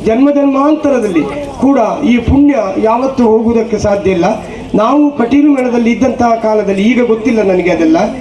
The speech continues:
ಎಲ್ಲರೂ ಹೇಳ್ತಾ ಇದ್ರು ಬೆಳಿಗ್ಗೆ ಸಾಮಾನ್ಯ ರಾತ್ರಿ ಎಂಟೂವರೆ ಗಂಟೆಗೆ ಶ್ರೀದೇವಿ, ಆ, ಪೂಜೆಯಾಗಿ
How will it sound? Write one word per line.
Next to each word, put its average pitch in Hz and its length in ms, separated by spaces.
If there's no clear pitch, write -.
ಎಲ್ಲರೂ 247 440
ಹೇಳ್ತಾ 226 300
ಇದ್ರು 208 260
ಬೆಳಿಗ್ಗೆ 208 920
ಸಾಮಾನ್ಯ 240 380
ರಾತ್ರಿ 240 520
ಎಂಟೂವರೆ 277 480
ಗಂಟೆಗೆ 226 440
ಶ್ರೀದೇವಿ, 240 680
ಆ, 180 320
ಪೂಜೆಯಾಗಿ 247 720